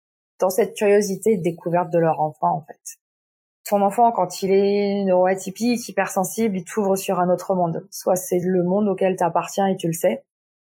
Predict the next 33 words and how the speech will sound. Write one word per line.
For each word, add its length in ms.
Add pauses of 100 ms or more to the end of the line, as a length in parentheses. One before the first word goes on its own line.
soit 180
c'est 220
un 140
monde 200
auquel 260
t'appartiens 480
et 80
tu 120
le 80
sais 160
pas. 240 (680)
Soit 100
c'est 120
un 60
monde 200
auquel 200
t'appartiens 460
pas 120
du 140
tout 220
et 80
tu, 320
vraiment, 340
tu 140
t'interroges. 500 (640)
Et, 240
euh, 140 (260)
mais 260 (120)
tu 120
vas 120
aller 200
le 60
découvrir. 560